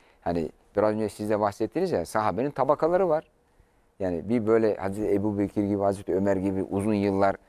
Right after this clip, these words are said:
Peygamberimizle beraber kalmış, yanında,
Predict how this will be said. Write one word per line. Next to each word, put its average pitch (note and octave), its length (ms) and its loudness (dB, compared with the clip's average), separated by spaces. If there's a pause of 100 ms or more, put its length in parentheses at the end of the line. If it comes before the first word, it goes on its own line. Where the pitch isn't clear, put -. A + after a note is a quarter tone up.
(280)
Peygamberimizle F#2+ 800 -2
beraber F#2 360 0
kalmış, F#2 460 -4
yanında, F#2 540 0